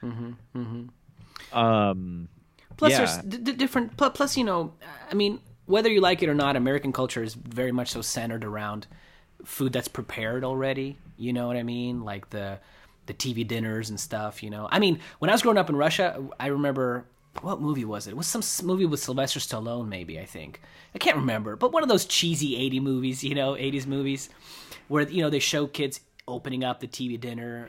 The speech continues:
Speaker 1: and it, the food is, like, you know, they got the green beans, you got the mashed
Speaker 2: <laughs>
Speaker 1: potatoes here. I mean, looking at that as, like, a kid that's never seen that was like,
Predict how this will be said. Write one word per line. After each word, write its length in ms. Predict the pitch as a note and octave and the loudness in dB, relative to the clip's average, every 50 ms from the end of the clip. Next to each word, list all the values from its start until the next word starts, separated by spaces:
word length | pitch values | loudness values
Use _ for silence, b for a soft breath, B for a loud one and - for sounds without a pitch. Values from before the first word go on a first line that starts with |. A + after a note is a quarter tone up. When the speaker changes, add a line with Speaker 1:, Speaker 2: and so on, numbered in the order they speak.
| - | -14
Speaker 1:
and 160 | - B2 A#2 A#2 | -12 -10 -10 -10
it, 120 | A2+ - | -10 -12
the 80 | - B2 | -14 -14
food 240 | - - C#3 C3 | -10 -8 -6 -4
is, 80 | A#2+ B2 - | -4 -6 -6
like, 140 | - C#3+ B2 | -6 -6 -4
you 60 | D3+ | -4
know, 80 | D#3 A#2 | -4 -4
they 80 | B2 | -2
got 140 | B2+ - - | -2 -2 -4
the 60 | - | -4
green 280 | A#2+ - D#3 D#3+ D#3 D#3+ | -4 -4 -2 -2 -2 -2
beans, 420 | D3 D#3 G3 F#3+ F#3 F3+ E3 C#3 | -4 -6 -6 -6 -6 -6 -6 -8
you 60 | D3+ D#3 | -8 -8
got 140 | D3+ C#3+ | -8 -8
the 60 | - D#3 | -8 -8
mashed 300 | E3 E3+ F3 E3+ - - | -8 -8 -8 -8 -8 -8
Speaker 2:
<laughs> 40 | |
Speaker 1:
potatoes 440 | E3 D#3+ - F#3+ E3+ E3+ E3+ F3 E3 | -8 -8 -6 -6 -6 -6 -6 -6 -6
here. 300 | - F3+ E3+ E3 D3+ C3+ - B B B B B B B B | -4 -2 -2 -2 -2 -6 -10 B B B B B B B B
I 60 | D#3 | -2
mean, 180 | F#3 F3 E3 E3 | 0 0 0 2
looking 320 | F#3+ C#4+ F4+ - F4 B3 | 2 2 4 4 4 4
at 100 | F#3+ E3 | 2 2
that 240 | D#3 C#3+ C#3 C3 - | 0 0 0 -2 -4
as, 220 | - C3 C#3+ C3 | -6 -6 -4 -2
like, 220 | - C#3 C3+ - - | 0 0 0 -2 -6
a 40 | B2+ | -8
kid 260 | - - E3 E3 D#3+ | -4 -2 -2 0 0
that's 180 | D3+ C3 - | -2 -4 -2
never 180 | D3+ C#3+ C#3 C#3 | -2 -2 -2 -2
seen 220 | C3+ - D#3 D#3+ | -4 -4 -4 -2
that 180 | F3 E3+ E3+ - | -2 -2 -4 -4
was 200 | C3 C#3+ C#3 B2+ | -6 -6 -4 -2
like, 180 | C3+ C3+ B2+ | -2 -2 -2